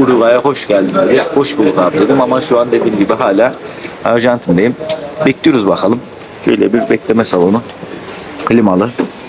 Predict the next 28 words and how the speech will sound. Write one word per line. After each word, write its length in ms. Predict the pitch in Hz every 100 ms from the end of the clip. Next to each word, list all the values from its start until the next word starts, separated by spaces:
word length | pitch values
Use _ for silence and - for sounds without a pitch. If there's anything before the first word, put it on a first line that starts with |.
| - 120 - 147 - 95
Şöyle 260 | 110 110 113
yanına 300 | 110 113 113
birkaç 300 | 110 113 -
erzak 340 | 107 107 110
falan 260 | - 107 110
da 40 | 87
aldım. 260 | 85 90 87
Humus, 280 | 113 107 95 92 -
avokado, 720 | 101 101 95 107 98 92 92 85
kaju 320 | 110 101 95
falan. 280 | 92 98 92 - 98
Yemezsem 480 | 104 110 - 104
öleceğim 360 | 101 101 104 107
şeyler 300 | 101 90 92
yani, 280 | 92 92 95
biliyorsunuz 420 | 98 98 95 85
bizim 200 | 85 92
standartlarımız 760 | - 98 98 95 - 95 101 82
var 120 | 76
yani. 240 | 67 90 101 - - -
Böyle 180 | 101 110
battaniyem, 640 | 107 - 110 101 92 90 98 - - - - - -
montum, 480 | 110 110 92 87 101
ayakkabım 520 | 107 101 95 92 95
falan 280 | 107 95 98
her 200 | 131 98
şeyi 280 | - 92
baba. 280 | 90 85 104